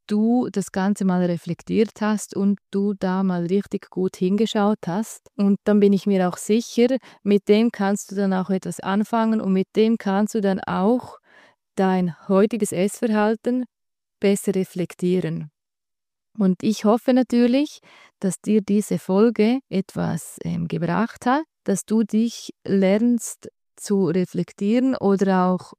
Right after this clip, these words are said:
zurück zu reflektieren, was war früher und das war auf gar keinen Fall deine Schuld, weil du bist gut, so wie du bist. Du bist nicht das Problem. Denk immer daran, du bist nicht das Problem,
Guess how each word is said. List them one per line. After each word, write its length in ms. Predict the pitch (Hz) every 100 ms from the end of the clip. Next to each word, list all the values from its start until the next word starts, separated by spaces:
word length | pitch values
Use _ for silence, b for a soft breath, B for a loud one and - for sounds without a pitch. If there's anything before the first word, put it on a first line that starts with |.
| _ _ _
zurück 480 | - - 185 233 - -
zu 160 | 262
reflektieren, 920 | 254 254 254 254 - 247 254 254 269 277 b b -
was 380 | 196 196 190
war 200 | 196 175
früher 420 | 180 190 196 233 233
und 140 | 208
das 120 | 208
war 240 | 202 180 175
auf 120 | - _ _
gar 320 | 185 202 220
keinen 360 | - 208 196 185
Fall 460 | - 190 190 208 214 B B B _
deine 320 | 202 190 175
Schuld, 360 | - 214 233 226
weil 220 | 202 190 - B
du 420 | 226 240 262 269 254 _ _
bist 520 | - 220 240 - - -
gut, 360 | - 226 247 285 _
so 300 | - - 196
wie 100 | 190
du 80 | 175
bist. 400 | 156 165 - _ B B B
Du 220 | 220 240
bist 240 | 220 208 -
nicht 240 | 196 -
das 120 | 202
Problem. 680 | - 180 165 170 170 165 156 _ _ -
Denk 240 | 196 202
immer 200 | 202 196
daran, 400 | 190 185 185 185
du 140 | 196
bist 180 | 196 190
nicht 200 | 196 185
das 100 | 185
Problem, 560 | - 170 185 202 240